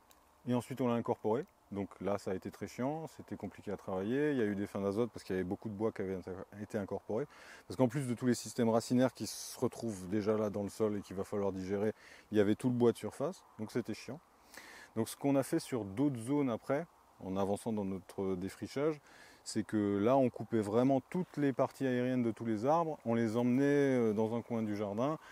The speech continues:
et on les faisait broyer sur place. C'est un gros tas de broyat d'ailleurs qu'on a encore maintenant, euh, donc au bout de cinq ans, et qui se composte au fond du jardin et qu'on utilise un petit peu de temps en temps, euh,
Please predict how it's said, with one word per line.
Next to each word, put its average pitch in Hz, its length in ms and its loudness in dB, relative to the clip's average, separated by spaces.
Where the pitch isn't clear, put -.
et 107 80 4
on 110 60 6
les 117 100 6
faisait 110 180 2
broyer 120 400 4
sur - 180 -4
place. - 520 0
C'est - 160 -4
un 101 100 0
gros 104 240 2
tas 123 160 6
de 110 60 0
broyat 113 340 4
d'ailleurs 117 300 0
qu'on 101 160 -4
a - 20 -2
encore 110 380 -2
maintenant, 107 480 -2
euh, 101 60 -4
donc 90 200 -8
au 101 60 -4
bout 95 120 -6
de - 60 -10
cinq 98 240 -6
ans, 131 80 2
et 131 80 2
qui - 140 -12
se - 80 -16
composte 113 400 -2
au 110 40 -4
fond 104 160 -10
du 98 120 -4
jardin 95 280 -4
et 127 60 -2
qu'on 98 180 -4
utilise 104 380 -6
un 92 60 -6
petit - 160 -14
peu 107 160 -8
de - 20 -12
temps 92 180 -10
en 82 100 -6
temps, 107 240 -4
euh, 92 120 -6